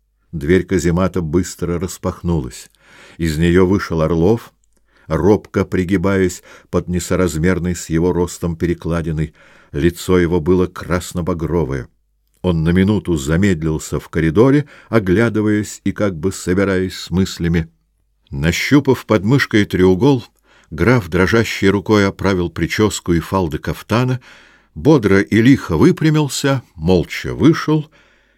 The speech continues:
сел под проливным дождём в карету и крикнул кучеру: "К генерал-прокурору!" По мере удаления от крепости Орлов более обдумывал только что происшедшее свидание.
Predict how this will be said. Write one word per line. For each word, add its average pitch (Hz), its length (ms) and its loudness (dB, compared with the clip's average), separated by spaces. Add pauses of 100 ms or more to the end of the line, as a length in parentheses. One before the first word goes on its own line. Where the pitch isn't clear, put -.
сел 165 400 2
под 98 300 -6
проливным 87 500 0
дождём 76 420 -2
в - 100 -20
карету 160 560 2
и 107 180 0
крикнул 123 540 -2
кучеру: 110 680 0 (380)
"К - 60 -16
генерал-прокурору!" 123 1500 0 (2250)
По 78 120 -4
мере 85 220 2
удаления 82 520 2
от 80 100 -4
крепости 85 540 -2
Орлов 78 380 -2
более 85 380 0
обдумывал 87 580 -2
только 85 380 -4
что 85 240 -4
происшедшее 82 840 -4
свидание. 69 720 -6